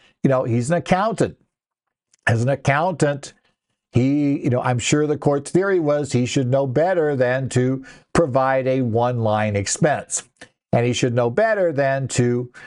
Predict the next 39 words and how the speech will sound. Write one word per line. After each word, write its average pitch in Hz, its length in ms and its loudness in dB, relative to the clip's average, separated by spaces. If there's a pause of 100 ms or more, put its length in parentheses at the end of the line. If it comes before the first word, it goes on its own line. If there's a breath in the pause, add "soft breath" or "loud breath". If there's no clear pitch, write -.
(300 loud breath)
you 139 80 4
know, 113 160 0
have 127 340 0
these 123 220 -2
two 143 180 2
seventy-four 123 640 0
D 110 160 0
expenses 185 640 0
for 165 140 0
which 143 280 -2
he 131 160 2
lacks 110 380 0
the 117 100 2
records. 123 560 -2 (760 loud breath)
That, 113 340 2
that's 117 260 2
one 113 100 0
of 98 60 -2
those 95 220 0
things. - 420 -2 (800 loud breath)
Now, 151 460 0
his 156 240 2
information 180 760 0
was 123 220 0
not 131 360 -2
terribly 131 400 0
well 120 320 0
organized, 131 800 0 (500 soft breath)
and 143 240 2
the 156 60 0
court 247 340 0
said 151 320 0
flat 156 300 2
out, 131 260 0
"We're 131 180 0
not 147 260 0
gonna 226 240 0
slog 156 420 0
through 143 200 0